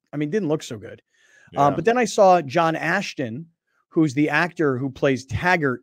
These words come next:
Speaker 1: in Beverly Hills Cop. And I've known John for twenty years only because he used to come out here all the time for the, uh, Stan Humphrey Celebrity Classic. And I played, m-,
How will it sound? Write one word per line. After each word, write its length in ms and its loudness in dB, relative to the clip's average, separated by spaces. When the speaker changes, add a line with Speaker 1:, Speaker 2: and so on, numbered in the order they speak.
Speaker 1:
in 160 -6
Beverly 360 2
Hills 220 -2
Cop. 380 -4
And 80 0
I've 120 2
known 180 0
John 260 0
for 140 -10
twenty 320 -4
years 340 0
only 260 0
because 260 -2
he 100 -10
used 160 -10
to 60 -14
come 140 -6
out 160 -2
here 140 0
all 100 0
the 80 -10
time 340 -6
for 520 0
the, 220 0
uh, 120 0
Stan 260 -4
Humphrey 260 -6
Celebrity 360 -4
Classic. 360 -4
And 80 -2
I 60 -2
played, 240 -6
m-, 280 -12